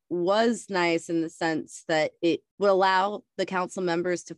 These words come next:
focus on the work that they're doing. But, you know, then there's also the argument, 'cause at the same time, these people are in the position for a long time. And so if you want to see substantial change,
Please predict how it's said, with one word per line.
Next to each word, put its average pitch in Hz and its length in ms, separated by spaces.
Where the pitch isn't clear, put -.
focus 196 600
on 165 460
the 180 60
work 170 240
that 175 100
they're 165 120
doing. 185 580
But, 180 300
you 175 120
know, 170 80
then 180 360
there's 175 200
also 165 300
the 165 140
argument, 247 580
'cause 180 140
at - 140
the 151 80
same 147 320
time, 196 580
these 175 240
people 175 420
are 160 160
in 160 220
the 156 80
position 160 640
for 151 560
a 180 80
long 160 360
time. 285 540
And 175 220
so 175 220
if 165 100
you 180 100
want 170 280
to 202 100
see 226 360
substantial 233 600
change, 233 680